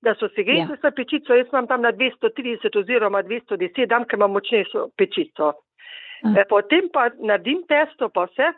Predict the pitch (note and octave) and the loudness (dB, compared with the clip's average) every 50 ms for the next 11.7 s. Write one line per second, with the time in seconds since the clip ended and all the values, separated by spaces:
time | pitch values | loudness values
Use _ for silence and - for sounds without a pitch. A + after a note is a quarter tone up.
0 | _ _ _ - - - _ - A3 A3+ C4 C#4 C#4+ F#4+ F4+ F4+ D#4+ D#4 D#4 - | _ _ _ -20 -20 -12 _ -2 0 0 0 0 -2 -2 -2 -2 -4 -6 -6 -6
1 | - C4+ C4 - C4+ A#3 A3+ - G3+ F#3 B3 D#4 E4 C#4 E4 D#4+ D#4+ D4 D4 C#4+ | -8 -8 -4 -2 -2 -2 -2 -4 -2 0 0 0 2 2 2 2 2 2 0 0
2 | C#4+ C#4+ C#4 A3+ C#4+ C#4+ C#4 C#4 C#4 - - - _ _ - - _ _ - A#3 | -2 -2 -2 0 2 2 2 2 -2 -8 -18 -18 _ _ -20 -20 _ _ -8 -4
3 | B3 A#3 A#3 A#3+ B3 D#4 F4+ F#4 D4 G3+ F#3+ F3 F3 F#3 - _ _ _ - _ | -2 2 2 2 4 4 4 4 2 2 0 -2 -2 -4 -6 _ _ _ -20 _
4 | - C4+ - - - F3 - - A3 G3 G3 F3+ F3+ - G#3 E3+ C4 C#4 C#4+ B3 | -18 -18 -10 -8 -8 -8 -4 -2 0 0 0 0 -2 -4 -2 -2 0 0 0 0
5 | G3+ F3+ F#3 C#4 C4+ - B3+ - C4 B3 A3 G#3+ G3 - G3+ - A3 G3 - G3 | 0 0 0 -2 0 0 -2 0 0 0 0 0 -2 -4 -4 -6 -8 -6 -6 -6
6 | F3 - C4 C4 D4 D#4+ D#4+ D#4 D4 C#4 C#4 - - - - _ - B3 C4+ G#3+ | -4 0 2 2 2 2 2 0 0 -2 -4 -6 -14 -20 -20 _ -4 -4 -4 -2
7 | G3+ B3+ C#4 C#4 C4+ B3 A#3+ G#3+ F#3+ F#3 F3 - B3 A#3+ B3 B3 A#3 A3+ A3+ G#3+ | -2 -4 -2 -2 -2 0 2 4 4 4 4 0 -2 -4 -4 -4 -4 -4 -4 -8
8 | G#3+ - G#3+ - - G#3+ G#3+ - F4+ B3+ F3 - - - F3+ E3 F3+ F3+ D#3+ - | -8 -8 -8 -6 -6 -8 -4 -2 0 0 0 -2 -6 -10 -8 -6 -6 -2 0 0
9 | A#3 - F#4+ E4+ - - A3+ F#3 - - F3+ F3 E3+ - F3 - - F3 D#3 D3+ | 0 2 0 0 0 0 -2 -4 -2 -4 -6 -4 -4 -4 -6 -6 -4 -4 -2 0
10 | D#3 D#3+ D#3+ - _ _ - - - _ _ _ _ E4 D#4+ E4 E4+ B4 A4+ - | 0 0 0 -2 _ _ -20 -20 -20 _ _ _ _ -2 0 2 2 2 2 4
11 | G#4+ G4+ E4+ D#4+ D#4+ - - D#4 C#4+ B3+ A#3 A#3 A3+ A#3+ | 4 2 2 2 2 2 0 -2 -4 -4 -4 -4 -4 -6